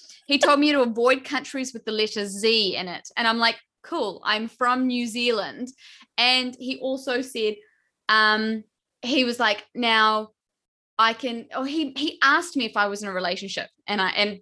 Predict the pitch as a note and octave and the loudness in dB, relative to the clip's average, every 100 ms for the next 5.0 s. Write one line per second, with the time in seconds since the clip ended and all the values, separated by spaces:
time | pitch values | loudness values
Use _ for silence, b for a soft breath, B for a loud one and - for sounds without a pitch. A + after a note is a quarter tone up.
0 | - A#3 A3+ - G#3 G3 F#3+ F#3+ F3+ - | 0 0 0 -4 -2 -2 -2 -4 -10 -8
1 | G3 D#3+ - F#3 F#3 F#3 D4 - - B | -6 -6 -8 -8 -8 -4 -2 -2 -4 B
2 | B - A3+ A3+ A3 G3+ - A3+ A3+ A3+ | B -4 0 0 0 -2 -2 -6 -4 -4
3 | G#3 G#3 G3+ G#3 G#3+ A3 A3 A3 A#3+ A3+ | -2 -2 0 -2 -2 -2 -2 -4 -6 -6
4 | A3+ G3+ G3+ G3+ F#3 - G#3+ G3+ F3+ C#3 | -8 -4 -4 -4 -12 -6 -2 0 -2 -6